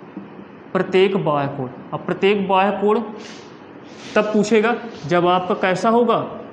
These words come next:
समबाहुभुज होगा, ठीक है, समबाहुभुज में पूछेगा। योग आपका किसी में ही पूछ सकता है, सम हो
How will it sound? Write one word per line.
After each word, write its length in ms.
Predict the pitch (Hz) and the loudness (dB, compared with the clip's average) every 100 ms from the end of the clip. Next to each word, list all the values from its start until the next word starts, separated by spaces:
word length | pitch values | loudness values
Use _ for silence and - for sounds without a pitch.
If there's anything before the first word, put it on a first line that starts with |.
| - - - | -18 -18 -4
समबाहुभुज 760 | 208 208 208 185 160 165 143 | 2 4 4 4 2 0 0
होगा, 240 | 135 127 139 - - - - - - - - - - | -2 -4 -8 -12 -18 -20 -20 -20 -20 -20 -20 -10 -4
ठीक 120 | 220 | -2
है, 100 | 254 - - - | -2 -6 -14 -12
समबाहुभुज 540 | - 208 208 214 208 220 | 0 2 4 4 4 4
में 140 | 226 | 4
पूछेगा। 400 | 220 208 226 233 240 - - | 4 2 2 2 -2 -6 -2
योग 320 | 160 208 240 | 4 6 6
आपका 240 | 220 214 233 | 6 4 0
किसी 280 | 226 - 240 | 0 2 4
में 120 | 220 | 4
ही 60 | 220 | 4
पूछ 180 | 226 208 | 2 0
सकता 300 | 208 - 208 | -2 -2 -2
है, 140 | 220 - - - | -2 -8 -16 -4
सम 240 | 208 208 | 2 4
हो 220 | 202 247 | 4 4